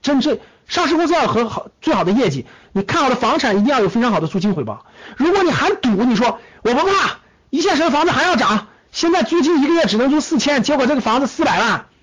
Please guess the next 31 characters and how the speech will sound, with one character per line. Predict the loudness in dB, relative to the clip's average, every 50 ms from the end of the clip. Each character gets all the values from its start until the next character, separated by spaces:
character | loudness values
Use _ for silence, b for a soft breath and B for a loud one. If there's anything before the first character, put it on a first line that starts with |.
| B B B B _
一 | -2 0 0 0
百 | 0 0 0 0 2
年 | 2 2 0 0
才 | 0 0
能 | 0 0 0
拿 | 0 0 0
回 | 0 0
回 | 0 2 2
报。” | 2 2 2
你 | 0
说 | 0 2 2
：“没 | 2 2 2
关 | 2 0 0 0 0
系， | 0 -2
房 | -2 0 0 0 2
子 | 2 0
还 | 0 -2 0 0 2
要 | 2 2 2
涨。” | 0 0 0 0 0 -2 -2 b b b b b b b b b b _
我 | -4 -2 0
觉 | 0 2 2
得 | 2
你 | 2 2 0 -2 -4 -8 _ _ _ _ _ _ _ _ _ _ _ _ _ _
脑 | -6 -4 -4 -2 0
子 | 0 0 2
已 |
经 | 2 0 0 0
晕 | 2 2 2 2
了 | 2 0
头 | -2 -6 -8 -6 -8
了。 | -8 -10